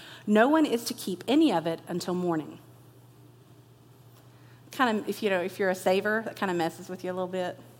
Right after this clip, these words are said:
You know, "Why can't we keep it?" And some people push that. However, some of them paid no attention to Moses,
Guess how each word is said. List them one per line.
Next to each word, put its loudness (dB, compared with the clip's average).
You -8
know, -4
"Why 4
can't 0
we -6
keep -6
it?" -4
And 6
some 0
people 2
push 2
that. -4
However, 8
some 6
of 4
them 4
paid 2
no 6
attention 4
to -2
Moses, 4